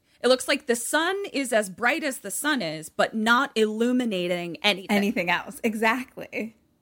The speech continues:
Speaker 1: It was very confusing.
Speaker 2: So how
Speaker 1: I
Speaker 2: am I
Speaker 1: stand
Speaker 2: supposed
Speaker 1: by
Speaker 2: to
Speaker 1: it.
Speaker 2: know?
Speaker 1: So, moon, Paul's asleep in his bed. Nighttime. We see the door open,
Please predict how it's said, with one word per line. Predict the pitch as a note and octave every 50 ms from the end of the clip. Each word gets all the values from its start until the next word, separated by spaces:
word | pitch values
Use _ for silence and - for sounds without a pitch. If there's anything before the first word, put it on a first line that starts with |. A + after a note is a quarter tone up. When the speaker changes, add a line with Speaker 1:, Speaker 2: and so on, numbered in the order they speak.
| _ _ -
Speaker 1:
It | A3 F#3+
was | G#3+ G#3+ G3+
very | G3+ G#3 G#3+ G#3+ G3+
confusing. | F#3 F#3 E3+ - D3+ - - - -
Speaker 2:
So | -
how | - A3
Speaker 1:
I | G3+ G3
Speaker 2:
am | F#3 G#3+
I | A3
Speaker 1:
stand | A3 - F#3 G3 G3
Speaker 2:
supposed | - - -
Speaker 1:
by | F#3+
Speaker 2:
to | F3 -
Speaker 1:
it. | - - -
Speaker 2:
know? | G3 - _ _ _ _ _ _ _ _ _ _ _ _ _ _ _ _ _ _ -
Speaker 1:
So, | - - A3 G3+ F#3 F3 F3 - _ _ _ _ _ _ _ _ _ _ _ _ _ _ _ _
moon, | - B3 D4+ C#4+ C#4 C4+ D4 D4 C#4+ - - _ _ _ _ _ _ _ _ _ _ _ _ _
Paul's | - B3+ A#3 B3 B3+
asleep | B3 - - A#3+ A3+ -
in | A3+
his | A3+ A3
bed. | - - F3 E3+ D#3+ E3+ F3+ - _ _ _ _ _ _ _ _ _ _ _ _ _ _ _ _ _ _ _ _ _ _ _ _ _ _ _ _ _ _ _ _
Nighttime. | G3+ F#3 F3+ - - - F#3 E3+ D#3+ E3 E3 D#3 _ _ _ _ _ _ _ _ _ _ _ _ _ _ _ -
We | F#3+ F#3
see | - - - A3 G#3
the | F#3+ G3
door | F#3 F#3 F#3 F3 F3+ F3+ - -
open, | D#3+ E3+ - - D#3 C#3+ D3+ D#3 D#3+